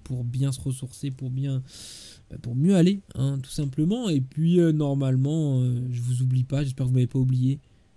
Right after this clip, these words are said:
Et croyez-moi, les gars, que ça va être lourd. Encore plus fou qu'avant, je vais revenir, par contre. Et je reviens, bah écoutez, euh, là vous avez la vidéo aujourd'hui. Enfin, là où tu regardes, il est vendredi. Bah, l'autre vidéo le week-end, normalement.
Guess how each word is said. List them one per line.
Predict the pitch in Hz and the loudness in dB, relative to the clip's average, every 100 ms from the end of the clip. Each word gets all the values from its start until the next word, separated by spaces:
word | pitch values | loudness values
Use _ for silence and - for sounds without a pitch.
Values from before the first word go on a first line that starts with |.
| - - - - | -20 -20 -16 -4
Et | 131 | -2
croyez-moi, | 131 - 160 151 147 135 139 151 | -2 0 2 4 2 2 0 0
les | 135 | 0
gars, | 139 | -2
que | 131 | -2
ça | 135 123 | -4 -2
va | 127 | -2
être | 123 127 | -4 -6
lourd. | 117 - _ _ - | -8 -12 _ _ -2
Encore | 151 190 - | 0 0 0
plus | 220 | 0
fou | - | 0
qu'avant, | 202 214 180 | -2 0 0
je | 143 | 0
vais | 135 | 0
revenir, | 131 127 123 123 _ | 2 0 -2 -4 _
par | 139 127 | -12 -8
contre. | 131 - - - - - - - - | -8 -8 -16 -20 -20 -20 -20 -20 -4
Et | - 143 | 0 2
je | |
reviens, | 151 151 185 185 | 4 4 2 2
bah | 139 | 2
écoutez, | 131 131 - 170 | 0 -2 0 2
euh, | 151 131 131 | 4 2 2
là | 147 | 2
vous | 147 | 2
avez | 135 127 | 2 2
la | |
vidéo | 123 131 | 0 0
aujourd'hui. | 135 127 127 127 175 185 | 0 0 -2 -2 -4 -10
Enfin, | - 127 | -8 -6
là | 127 | -4
où | 123 | -6
tu | 131 | -6
regardes, | 139 139 | -6 -4
il | 123 | -6
est | 120 | -4
vendredi. | 123 127 131 147 196 _ _ _ - _ _ _ _ _ | -4 -4 -4 -6 -12 _ _ _ -20 _ _ _ _ _
Bah, | - 127 123 | -6 -2 0
l'autre | 123 120 - - 131 | 2 0 -4 -4 -2
vidéo | 117 127 131 | 0 2 2
le | 139 | 2
week-end, | 127 131 | 0 -2
normalement. | 151 151 123 120 | -2 -2 -2 -4